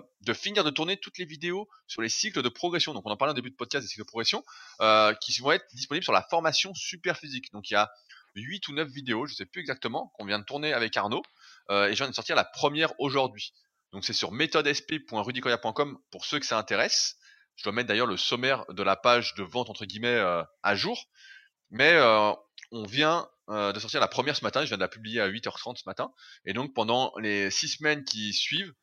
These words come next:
six à huit semaines qui suivent, vous allez tout savoir sur le cycle de progression pour ceux qui s'intéressent à ce sujet. Donc, pour notre sujet, donc j'ai demandé à notre internaute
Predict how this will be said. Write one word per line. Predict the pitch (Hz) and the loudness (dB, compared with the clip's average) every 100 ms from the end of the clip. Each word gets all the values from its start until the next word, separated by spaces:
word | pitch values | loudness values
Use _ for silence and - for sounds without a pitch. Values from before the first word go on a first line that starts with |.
| _ - | _ -10
six | 143 | -6
à | |
huit | 120 | -4
semaines | 131 117 | -6 -8
qui | 98 | -8
suivent, | - 165 - - - | -6 -6 -8 -20 -8
vous | 92 | -2
allez | 104 - | -2 -2
tout | 160 | -6
savoir | - 110 127 139 | -2 2 0 0
sur | 101 | -4
le | |
cycle | 120 | -6
de | 104 | -6
progression | 104 - 92 | -6 -8 -8
pour | 95 | -8
ceux | 127 | -8
qui | - | -6
s'intéressent | 90 101 131 101 | -6 -4 -4 -2
à | |
ce | 117 | -6
sujet. | - - - _ _ _ _ _ | -6 -10 -14 _ _ _ _ _
Donc, | 131 208 - - _ - _ - | 2 4 2 -12 _ -20 _ -6
pour | 117 | 0
notre | 117 - | 2 2
sujet, | - 139 247 - _ - _ 117 | 0 4 2 2 _ -20 _ -8
donc | 127 | -4
j'ai | 98 165 | 0 0
demandé | 180 170 175 170 - | 0 2 2 2 2
à | 123 | 0
notre | 135 139 | 2 -2
internaute | 131 139 151 147 | 0 0 0 -4